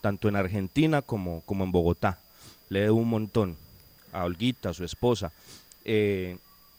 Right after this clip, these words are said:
les debo mucho, les debo mucho y yo soy muy agradecido. Eh, y hablábamos con gente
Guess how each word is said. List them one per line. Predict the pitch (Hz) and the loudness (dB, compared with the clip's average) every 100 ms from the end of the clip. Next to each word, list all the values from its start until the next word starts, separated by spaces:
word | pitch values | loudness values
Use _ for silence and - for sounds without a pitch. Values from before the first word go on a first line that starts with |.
| _ _ - - | _ _ -20 -8
les | 107 101 | -4 2
debo | 117 127 | 4 4
mucho, | 135 120 - - | 4 0 -4 -8
les | 90 90 | -8 -2
debo | 104 | -2
mucho | 123 135 131 | -2 -2 0
y | |
yo | 104 | 0
soy | 98 117 | 0 0
muy | 120 | 0
agradecido. | 110 92 95 123 90 - | 0 0 0 0 0 -2
Eh, | 104 98 92 90 87 - _ - _ _ - | -4 -2 -2 -6 -8 -14 _ -20 _ _ -8
y | |
hablábamos | 107 117 170 170 139 | -4 2 2 2 -2
con | 117 107 | -4 -4
gente | 156 139 98 | -4 -4 -8